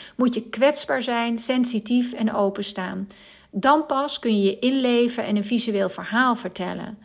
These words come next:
Dat is een bijzonder talent en dat beseffen veel mensen zich misschien niet. Een talent moet goed weten wat er van hem of haar verwacht wordt. We hadden pas een acteur op de set voor een T V-commercial die na een uur pas hoorde dat het grappig moest zijn.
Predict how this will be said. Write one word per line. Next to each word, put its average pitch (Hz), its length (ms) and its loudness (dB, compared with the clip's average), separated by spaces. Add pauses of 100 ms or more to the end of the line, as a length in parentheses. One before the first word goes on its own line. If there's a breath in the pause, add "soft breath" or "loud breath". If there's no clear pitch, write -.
(260 loud breath)
Dat - 180 0
is 285 100 -4
een 240 100 2
bijzonder 254 540 2
talent 208 580 0
en 226 140 -2
dat 220 140 -2
beseffen 254 440 0
veel 185 180 0
mensen 175 340 -6
zich - 260 -8
misschien 190 360 -8
niet. - 320 -10 (720 soft breath)
Een 226 140 0
talent 240 540 2
moet 202 160 -2
goed - 360 -2
weten 247 380 0
wat 208 180 -2
er 214 80 -6
van 202 160 -4
hem 196 300 0
of 202 100 -10
haar 185 320 -4
verwacht 277 480 0
wordt. - 420 -10 (500 soft breath)
We 240 60 0
hadden 254 220 4
pas 285 220 4
een 254 80 0
acteur 277 360 0
op 277 100 -4
de 247 60 -2
set 233 260 -4
voor 214 120 -6
een 196 60 -2 (120)
T - 40 -12
V-commercial 226 840 0 (260 loud breath)
die 247 140 6
na 247 260 6
een 202 160 -2
uur 330 240 6
pas 208 260 0
hoorde 240 420 2
dat 214 160 -2
het 214 120 -6
grappig 392 520 0
moest 185 260 0
zijn. 175 380 -4